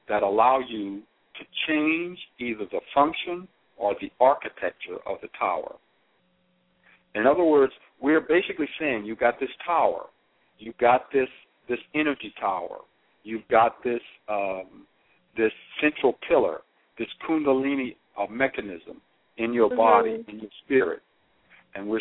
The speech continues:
Speaker 1: saying that there are twelve ways that the main Tantra systems use to make a change in it.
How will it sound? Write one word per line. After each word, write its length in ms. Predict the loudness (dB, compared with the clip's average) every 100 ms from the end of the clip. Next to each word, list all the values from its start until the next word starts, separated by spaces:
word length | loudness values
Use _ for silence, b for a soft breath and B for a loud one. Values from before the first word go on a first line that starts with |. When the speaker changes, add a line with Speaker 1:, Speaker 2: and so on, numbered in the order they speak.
| -4
Speaker 1:
saying 120 | -4 -2
that 100 | -2
there 120 | -2
are 220 | -4 0
twelve 300 | 4 6 6 2
ways 460 | 0 0 -2 -8 -16 _ b _ 0
that 140 | 0 0
the 100 | -10
main 460 | -6 -2 2 2 -2 -2
Tantra 300 | -2 -2 -10 -12
systems 440 | -14 -14 -14 -10
use 500 | -4 -2 -2 -6 -12 -18 b b -4
to 80 | -2
make 220 | 0 -2
a 60 | -4 -2
change 280 | -2 -2 -4
in 100 | -8
it. 120 | -10